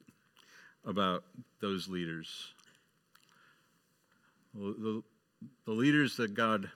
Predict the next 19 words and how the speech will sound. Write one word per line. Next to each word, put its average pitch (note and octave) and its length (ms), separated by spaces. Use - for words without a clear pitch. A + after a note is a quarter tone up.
puts - 260
into G#2 240
our F#2 160
lives F2+ 800
are F#2 520
earthen C3+ 340
pots - 720
in G2 240
which - 420
God F#2+ 260
deposits G2 640
the - 80
treasure F2 560
of D#2 120
his F2+ 160
grace. - 640
He F#2 80
doesn't A2+ 300
say G2 560